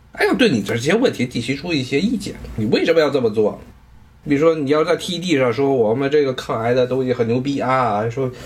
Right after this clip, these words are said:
普通人没有见过这么抗癌、没有用到这么一个基因来对这个癌症的某一个靶点细胞进行攻击的，我们就可以。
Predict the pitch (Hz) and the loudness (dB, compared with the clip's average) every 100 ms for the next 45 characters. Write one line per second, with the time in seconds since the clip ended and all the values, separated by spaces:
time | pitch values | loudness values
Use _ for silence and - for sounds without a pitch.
0 | - - 127 120 151 143 135 139 151 139 | -16 -8 -2 2 4 2 2 2 2 2
1 | 127 107 120 107 101 - 120 98 95 107 | 2 2 0 0 -4 -4 -4 -2 -2 -2
2 | 110 180 160 151 131 120 107 131 117 104 | 0 2 2 2 2 0 0 0 0 0
3 | 110 113 120 113 113 107 101 101 120 104 | 0 -2 -2 0 0 2 0 0 0 0
4 | 104 98 95 98 98 113 113 101 98 90 | 0 0 -2 -2 -2 0 2 2 0 -4
5 | 98 110 104 107 117 101 95 113 107 107 | -2 -2 -2 -2 0 -2 -2 -2 0 0
6 | 104 98 98 101 101 101 101 95 101 - | 0 -4 -4 -2 -2 -2 -2 0 -2 0
7 | 165 466 - 147 117 101 | 4 4 4 2 0 -2